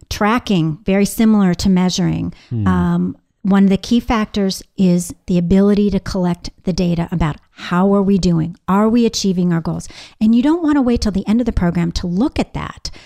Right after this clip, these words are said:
Speaker 1: because you wanna make course corrections halfway through or, you know, immediately on, on kind of real-time basis.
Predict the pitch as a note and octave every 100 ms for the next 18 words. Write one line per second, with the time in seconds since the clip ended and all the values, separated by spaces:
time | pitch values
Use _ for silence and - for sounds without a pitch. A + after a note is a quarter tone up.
0 | - - G3+ - G#3 A3 A3 A3+ C4 B3
1 | - - D4 - - G3+ D#3+ - - F3+
2 | F3+ - - _ _ A#3 A3 - G#3+ -
3 | B3 C4+ E3+ E3+ F3 G3 G3 F#3 A3+ G3+
4 | B3 E4+ E3 - D#3+ F3 F3 F3+ F#3+ -
5 | F#3 A3 F#3+ G3+ A3 A3 - G3+ G3 C4
6 | - -